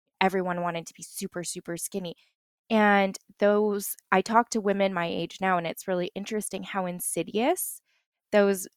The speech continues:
messages were at the time to young women, and I'm sure, you know, any, anyone at that age because there's just pressure, so, and I assume with social media, there's more of the same just in a different way.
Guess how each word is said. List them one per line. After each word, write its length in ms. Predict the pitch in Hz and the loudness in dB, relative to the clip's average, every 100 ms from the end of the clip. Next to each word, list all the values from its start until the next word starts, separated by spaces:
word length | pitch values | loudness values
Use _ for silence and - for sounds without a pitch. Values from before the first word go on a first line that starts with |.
| _ | _
messages 640 | 202 185 185 220 208 240 214 | -2 -2 0 -2 0 0 0
were 300 | 233 233 247 - | -2 0 -2 -4
at 100 | 202 | -6
the 100 | 190 | -8
time 540 | - - 180 180 220 | -8 -6 -4 -2 -4
to 160 | 233 220 | -4 -2
young 340 | 196 175 180 | -2 -2 -2
women, 400 | 180 175 175 190 | -4 -2 -2 -2
and 140 | 190 170 | -2 -2
I'm 140 | 175 | -4
sure, 440 | 170 214 262 233 - _ _ - | -2 2 2 2 -2 _ _ -6
you 160 | 208 | -2
know, 360 | 202 175 165 - - _ - | 2 2 2 0 -6 _ 2
any, 180 | 208 226 - | 2 0 0
anyone 520 | 220 240 190 - - | 2 2 2 -2 -4
at 160 | - 185 | -8 -2
that 200 | 180 175 - | 0 0 -2
age 320 | 180 - - | -8 -8 -10
because 280 | 185 180 - | -10 -10 -8
there's 220 | 165 156 | -8 -6
just 220 | - - | -10 -10
pressure, 400 | - 175 - - 190 | -8 -8 -6 -8 -8
so, 440 | - 175 180 180 - | -6 -4 -2 -4 -6
and 140 | 175 | -8
I 100 | 165 | -8
assume 440 | 165 160 180 170 | -8 -8 -10 -8
with 140 | 165 156 | -8 -10
social 360 | - 165 160 170 | -6 -6 -6 -10
media, 500 | 165 175 175 165 156 - _ _ - | -8 -4 -2 -2 -2 -6 _ _ -4
there's 300 | 170 165 - _ _ _ - | -2 -2 -6 _ _ _ 0
more 180 | 202 190 | 2 2
of 80 | |
the 80 | - | 0
same 260 | 175 190 180 | -8 -6 -6
just 220 | 170 - | -8 -10
in 100 | 170 | -10
a 80 | 165 | -10
different 480 | - 170 - 165 - | -6 -6 -6 -14 -4
way. 400 | 180 175 160 185 | 0 2 0 -4